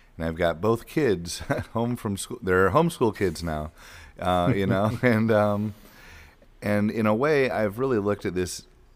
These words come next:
sort of forced quarantine as an opportunity to reevaluate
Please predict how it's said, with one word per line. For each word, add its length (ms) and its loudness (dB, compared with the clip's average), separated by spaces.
sort 360 -6
of 160 -4
forced 460 -4
quarantine 840 -4
as 420 -8
an 160 -10
opportunity 840 -6
to 520 -4
reevaluate 1400 0